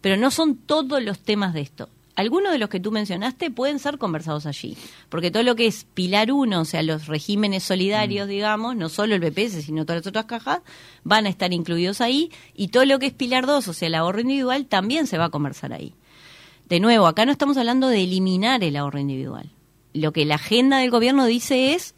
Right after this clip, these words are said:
Speaker 1: cambiar su organización actual, que tiene posibilidades de mejora,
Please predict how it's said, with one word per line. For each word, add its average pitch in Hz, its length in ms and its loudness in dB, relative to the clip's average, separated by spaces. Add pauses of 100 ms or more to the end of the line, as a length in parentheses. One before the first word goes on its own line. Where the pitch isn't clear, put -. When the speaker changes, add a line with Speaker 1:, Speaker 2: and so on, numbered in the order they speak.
(140)
Speaker 1:
cambiar 214 440 4
su - 140 0
organización 214 880 2
actual, 185 560 0
que 196 120 2
tiene 349 420 2
posibilidades 185 440 0
de 180 60 2
mejora, 170 600 0